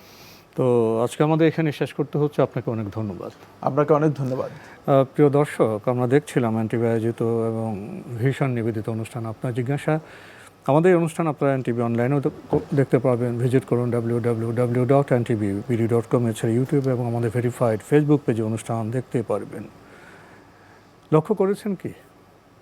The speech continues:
Speaker 1: প্রশ্ন করা এবং জবাব দেওয়া খুব সহজ কাজ নয়। প্রশ্ন তো করলেন, জবাব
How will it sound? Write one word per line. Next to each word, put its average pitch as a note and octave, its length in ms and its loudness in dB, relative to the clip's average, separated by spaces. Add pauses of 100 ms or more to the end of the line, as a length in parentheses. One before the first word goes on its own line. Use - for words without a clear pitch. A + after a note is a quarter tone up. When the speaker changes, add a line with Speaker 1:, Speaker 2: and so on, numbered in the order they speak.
(1200)
Speaker 1:
প্রশ্ন D3+ 340 0
করা C#3 340 0
এবং B2+ 220 -4
জবাব A#2 360 -2
দেওয়া A#2+ 160 -4
খুব A#2 200 -6
সহজ B2 400 -4
কাজ A2 220 -4 (120)
নয়। A#2+ 160 -12 (760)
প্রশ্ন D3+ 300 -2
তো D3+ 120 0
করলেন, B2+ 400 -2
জবাব A#2 260 -2